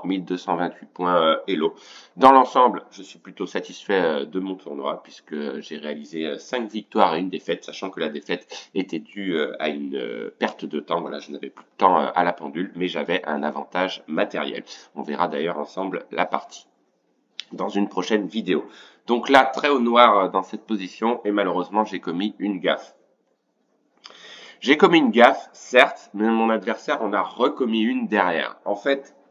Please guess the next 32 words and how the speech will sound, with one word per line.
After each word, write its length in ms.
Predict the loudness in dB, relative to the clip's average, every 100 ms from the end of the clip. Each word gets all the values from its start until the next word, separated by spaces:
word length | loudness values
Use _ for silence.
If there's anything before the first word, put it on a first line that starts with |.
| _ _ _ _ _
on 80 | -4
va 140 | -2
dire 240 | 0 -2 -4
que 40 |
c'est, 280 | -8 -2 0
euh, 240 | 0 0 -4 _ _ _
plutôt 280 | -20 -4 -2
de 100 | 2
la 100 | 0
chance 560 | 0 0 0 -2 -14 -12
de 80 | -6
ma 160 | -4
part, 240 | 2 2 2
puisque 220 | -8 -8
j'ai 160 | -8
joué 160 | -2 0
un 60 | 0
mauvais 260 | 0 -2
coup. 260 | -4 -6 -6 -10 -20 _ -6
Donc 160 | -6
si 200 | -6 -6
mon 140 | -4 -2
adversaire 460 | -2 -4 -6 -8
réfléchit 440 | -8 -10 -12 -10 -10
un 60 |
peu 240 | -10 -12 -10
et 80 | -10
qu'il 160 | -12 -18
trouve 340 | -16 -14 -10
le 60 | -8
meilleur 360 | -6 -6 -6 _
coup, 200 | -8